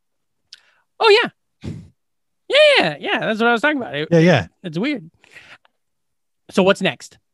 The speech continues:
Speaker 2: So anyways.
Speaker 1: Who's the guy? Who's the guy there at the, at the, watching the show?
Speaker 2: Oh, God, he's great, too. It's, it's Mister Acme.
Speaker 1: That's right, Mister
Speaker 2: He
Speaker 1: Acme,
Speaker 2: runs,
Speaker 1: the
Speaker 2: he, yeah, he sells all the,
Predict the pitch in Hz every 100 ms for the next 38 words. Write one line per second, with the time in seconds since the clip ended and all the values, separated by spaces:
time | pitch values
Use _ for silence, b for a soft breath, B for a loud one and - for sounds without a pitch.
0 | _ _ _ b b _ 160 185 165 147
1 | 143 392 480 415 269 403 403 349 269 240
2 | 359 262 233 214 202 175 143 131 117 -
3 | 165 156 170 156 147 156 147 170 170 180
4 | 170 170 - 120 127 - - _ _ -
5 | 165 143 110 - 135 113 156 135 139 151
6 | 107 156 117 - - - 123 - 135 151
7 | 151 131 175 - 107 76 _ - 196 220
8 | 175 175 170 160 160 175 160 156 123 151
9 | 151 170 120 117 - 139 135 143 135 131
10 | 123 113